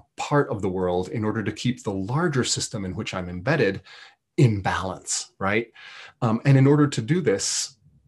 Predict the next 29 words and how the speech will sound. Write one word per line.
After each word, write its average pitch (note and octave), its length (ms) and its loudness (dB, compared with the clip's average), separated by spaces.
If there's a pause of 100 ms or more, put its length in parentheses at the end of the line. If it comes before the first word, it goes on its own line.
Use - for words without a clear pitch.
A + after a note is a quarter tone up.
(360)
what D3 180 0
you B2+ 80 0
see C#3 300 0
all B2 240 -2
living A2 260 -4
systems F2 440 -10
do A#2 300 -4
is F#2+ 460 -6
engage G#2 440 -4
in, G#2 160 -4
in, G2 420 -6
in F#2+ 120 -8
these F#2 280 -10
amazing G2 480 -6
gift - 240 -14
cycles - 540 -8 (240)
where G#2+ 100 -6
we F#2+ 120 -2
receive, C3 640 -2
we F2 180 -8
bind, A#2 760 -2
we F#2+ 180 -6
grow, B2+ 500 -4
we F#2+ 280 -6
learn, A2+ 500 -2 (220)
we G#2 100 -8
give F2+ 300 -10
back. - 400 -10 (340)
And A2 260 -2